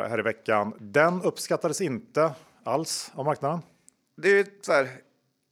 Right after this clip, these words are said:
Speaker 2: Christian Nylén kanske ska börja på Securitas. De har samma mentalitet när de presenterar. Det blir bara dåligt.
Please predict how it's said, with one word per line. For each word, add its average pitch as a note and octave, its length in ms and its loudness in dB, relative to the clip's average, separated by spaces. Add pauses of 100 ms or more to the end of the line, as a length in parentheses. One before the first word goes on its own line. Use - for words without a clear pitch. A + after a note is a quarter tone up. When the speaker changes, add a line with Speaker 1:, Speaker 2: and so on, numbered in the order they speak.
(400)
Speaker 2:
Christian F3 300 0
Nylén G3 340 2
kanske D#3 180 -6
ska D3 100 -10
börja C#3+ 300 0
på A#2+ 320 -4
Securitas. B2 540 -6
De D3+ 60 -10
har D3+ 80 -6
samma D3+ 360 0
mentalitet C3+ 680 -2
när A#2 60 -6
de A2 100 -8
presenterar. B2+ 520 -6
Det C#3 100 -10
blir D#3 100 -2
bara C3+ 480 2
dåligt. B2 600 -6